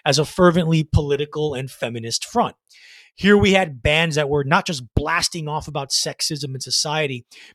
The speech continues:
but they were also pointing out the innate sexism and misogyny in rock and roll itself.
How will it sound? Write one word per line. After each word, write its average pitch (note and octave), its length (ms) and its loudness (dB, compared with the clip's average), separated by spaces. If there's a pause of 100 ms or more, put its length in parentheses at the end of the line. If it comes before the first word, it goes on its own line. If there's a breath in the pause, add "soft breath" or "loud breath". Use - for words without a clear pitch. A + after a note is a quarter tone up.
but D#3+ 100 -2
they F#3+ 80 -2
were G3 160 4
also C4 260 4
pointing G3 520 4
out D#3+ 260 0
the D3+ 220 -8
innate E3+ 320 -2
sexism D3 720 -4
and B2+ 100 -8
misogyny C#3 640 -4
in A#2+ 100 -10
rock C#3+ 300 -2
and C3 120 -8
roll B2+ 280 -4 (260 soft breath)
itself. - 640 0